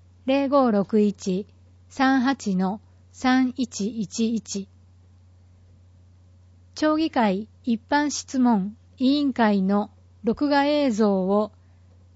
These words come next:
東郷町議会ホームページで配信中です。議会報告会、意見交換会開催のお知らせ。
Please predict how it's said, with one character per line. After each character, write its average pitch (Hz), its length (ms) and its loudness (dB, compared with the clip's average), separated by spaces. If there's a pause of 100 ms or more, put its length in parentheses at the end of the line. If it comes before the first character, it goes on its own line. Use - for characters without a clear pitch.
(220)
東 302 240 2
郷 294 200 0
町 285 240 -2
議 285 140 -4
会 277 240 2
ホ 277 220 0
ー - 40 -2
ム 277 140 -2
ペ 277 200 0
ー 226 60 2
ジ 196 180 -6
で 214 300 -2
配 247 280 0
信 247 340 -2
中 233 280 -2
で 214 140 0
す。 - 260 -20 (1500)
議 233 140 -4
会 294 240 2
報 302 260 2
告 285 280 -2
会、 208 360 0 (180)
意 240 100 -10
見 277 240 -2
交 294 260 0
換 269 340 0
会 196 340 -2
開 262 280 -2
催 254 260 0
の 247 160 2
お 247 60 0
知 240 160 -2
ら 214 120 2
せ。 208 300 -2